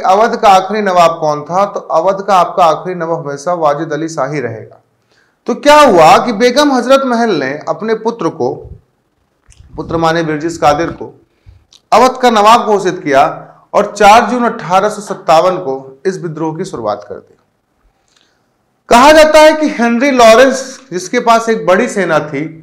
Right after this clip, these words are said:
वो भी इस विद्रोह के तूफान को रोक नहीं पाई।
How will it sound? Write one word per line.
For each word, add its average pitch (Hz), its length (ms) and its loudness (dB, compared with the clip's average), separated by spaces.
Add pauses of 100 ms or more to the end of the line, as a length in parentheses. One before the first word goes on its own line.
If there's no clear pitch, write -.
(400)
वो 226 140 2
भी 277 140 0
इस 247 160 -4
विद्रोह 226 380 0
के 247 80 0
तूफान 208 460 -2
को 202 120 0
रोक 180 220 0
नहीं 151 260 -6
पाई। 92 160 -4